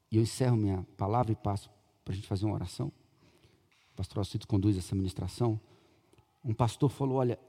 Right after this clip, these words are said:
cada dia mais eu tô assustado com o discipulado, porque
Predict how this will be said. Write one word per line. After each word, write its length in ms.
cada 300
dia 140
mais 260
eu 60
tô 140
assustado 560
com 160
o 40
discipulado, 680
porque 680